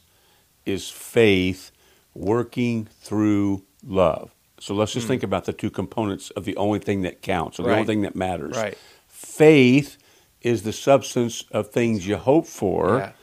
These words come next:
Speaker 1: And so you don't ever hope for things you're afraid of. So
Speaker 2: Hmm.
Speaker 1: fear's the substance of things you don't want to happen.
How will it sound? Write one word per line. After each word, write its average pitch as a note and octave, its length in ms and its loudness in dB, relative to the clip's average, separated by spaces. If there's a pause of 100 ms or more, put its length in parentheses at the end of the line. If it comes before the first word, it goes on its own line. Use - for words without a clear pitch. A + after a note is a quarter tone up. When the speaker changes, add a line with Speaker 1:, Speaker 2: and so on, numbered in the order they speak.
(340)
Speaker 1:
And A2+ 100 -4
so B2+ 120 2
you A2+ 120 2
don't D3 200 4
ever C#3 180 4
hope D3 200 4
for A#2 120 -2
things A#2 300 0
you're G#2 120 0
afraid G2 320 0
of. E2 240 0 (540)
So A#2 240 0
Speaker 2:
Hmm. A2+ 80 -10
Speaker 1:
fear's A#2+ 880 2
the A2 80 -8
substance A#2+ 560 -2
of A2 120 -4
things A2 340 -4
you G#2+ 80 -4
don't A#2+ 280 -2
want F#2+ 220 -4
to D2+ 100 -8
happen. F2 540 -6